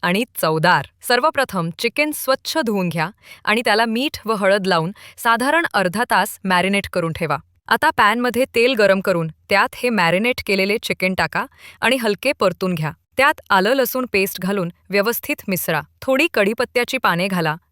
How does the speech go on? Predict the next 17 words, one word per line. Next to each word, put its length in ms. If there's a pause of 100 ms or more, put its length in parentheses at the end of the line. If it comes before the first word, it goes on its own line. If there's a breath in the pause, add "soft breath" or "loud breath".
(100)
आणि 220
झाकण 360
ठेवून 300 (300 loud breath)
दोन 340
ते 160
तीन 160
मिनिटे 380
शिजवून 420
घ्या. 200 (240)
नंतर 280 (100)
चिकन 360
पूर्णपणे 520
झाकेल 420 (100)
इतके 400
गरम 320
पाणी 240
घाला 300